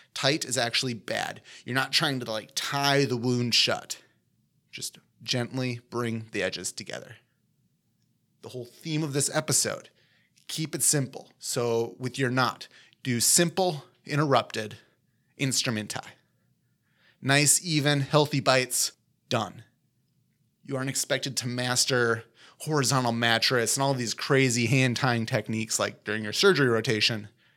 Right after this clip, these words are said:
We do simple, interrupted, instrumenti. Keep it simple,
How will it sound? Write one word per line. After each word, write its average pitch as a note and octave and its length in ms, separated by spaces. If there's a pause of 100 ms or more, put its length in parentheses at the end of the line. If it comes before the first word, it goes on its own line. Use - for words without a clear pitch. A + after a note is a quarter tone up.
(320)
We C3+ 100
do A2+ 220 (100)
simple, D#3+ 720
interrupted, A#2+ 600 (360)
instrumenti. A2+ 680 (1700)
Keep E3+ 240
it F3+ 80
simple, D#3+ 560